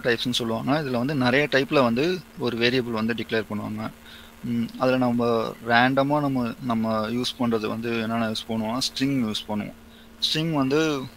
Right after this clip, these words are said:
ஒரு particular ஒரு டெக்ஸ்ட்டுக்காக நம்ம வந்து ஸ்ட்ரிங் யூஸ் பண்ணலாம். இப்போ example வந்து ஒரு ஃபைலுக்கு வந்து ஒரு name வந்து fix பண்ணோம்னா அதுக்கு வந்து நீங்க ஸ்ட்ரிங் function use பண்ணலாம். ஒரு location அதே மாதிரி இதுக்கு யூஸ் பண்ணலாம். அதே மாதிரி வந்து integer use பண்ணுவோம்.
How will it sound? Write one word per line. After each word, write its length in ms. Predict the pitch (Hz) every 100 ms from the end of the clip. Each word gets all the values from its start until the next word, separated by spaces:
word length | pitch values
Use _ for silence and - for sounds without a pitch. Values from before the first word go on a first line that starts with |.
| -
ஒரு 400 | 131 123 123 117 - -
particular 480 | 127 - 135 143 143
ஒரு 140 | 117 -
டெக்ஸ்ட்டுக்காக 540 | 113 - 160 139 120
நம்ம 200 | 131 127
வந்து 220 | 113 110
ஸ்ட்ரிங் 320 | 123 - 120 113
யூஸ் 120 | 107 -
பண்ணலாம். 300 | 113 113 117
இப்போ 240 | 107 117
example 360 | 107 127 123 120
வந்து 180 | 123 143 - - - -
ஒரு 180 | 123 -
ஃபைலுக்கு 320 | 127 151 156
வந்து 220 | 131 135
ஒரு 120 | 143
name 300 | 120 127 135
வந்து 240 | 120 110 143 - - - - - 240 190
fix 200 | - -
பண்ணோம்னா 380 | 240 233 156 156 -
அதுக்கு 260 | 127 117 117
வந்து 100 | 127
நீங்க 180 | 123 110
ஸ்ட்ரிங் 180 | 120 120
function 280 | 113 107 110
use 120 | 104
பண்ணலாம். 340 | - 107 110 - - - - -
ஒரு 280 | 117 110 110
location 560 | - 127 120 117 110 -
அதே 160 | 123 110
மாதிரி 220 | 110 113
இதுக்கு 260 | 110 107 110
யூஸ் 220 | 104 -
பண்ணலாம். 400 | 107 104 - - - - - - - - - - - - - - -
அதே 180 | 127 135
மாதிரி 180 | 135 120
வந்து 180 | 117
integer 520 | 143 131 139 156 135 113
use 160 | 117
பண்ணுவோம். 260 | 123 113 -